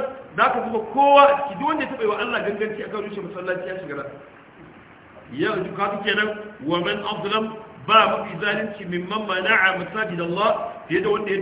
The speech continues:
toshe masallatan Allah, ya kankare, ya toshe, ya hana, an yuzkara fiha ismu, ay an la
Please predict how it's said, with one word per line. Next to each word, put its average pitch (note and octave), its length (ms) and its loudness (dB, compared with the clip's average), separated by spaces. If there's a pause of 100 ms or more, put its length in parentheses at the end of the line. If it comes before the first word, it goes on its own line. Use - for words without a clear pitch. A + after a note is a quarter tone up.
toshe A3+ 320 4
masallatan E3 560 -2
Allah, E3 260 -2 (380)
ya G3+ 120 2 (120)
kankare, F#3 600 2 (320)
ya F#3+ 140 4
toshe, A3+ 360 -2
ya G3 180 6
hana, - 280 2 (520)
an F#3+ 220 -2
yuzkara G3+ 480 -8
fiha G3+ 160 -4
ismu, G#3 240 -6 (220)
ay F#3 120 0
an - 280 -2
la G#3+ 220 4